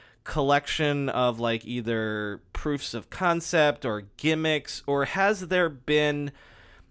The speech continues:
is there a game yet for V R where you're like, "Well, this is, this is the masterpiece of the medium so far. This is, like, this is the best V R game yet created"?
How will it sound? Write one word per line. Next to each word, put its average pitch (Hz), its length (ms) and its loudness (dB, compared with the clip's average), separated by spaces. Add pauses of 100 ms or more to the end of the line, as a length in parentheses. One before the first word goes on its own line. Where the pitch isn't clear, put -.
is 220 180 8
there 262 120 6
a 220 60 4
game 160 580 0
yet 135 340 0
for 135 200 -4
V 127 220 -2
R 123 240 4
where 117 100 0
you're 113 140 -2
like, 110 160 -4
"Well, 139 140 0
this 190 260 0
is, 165 300 -2 (360)
this 175 240 -2
is 160 160 -4
the 143 80 2
masterpiece 139 840 -2
of 113 260 -4
the 110 80 -2
medium 113 540 -4
so 107 280 -6
far. 107 400 -2
This 117 240 -6
is, 120 220 -2
like, 107 320 -4 (260)
this 180 180 2
is 175 120 -6
the 156 100 2
best 143 440 0
V 127 240 -4
R 120 180 2
game 113 340 -4
yet 107 240 -6
created"? 92 720 -10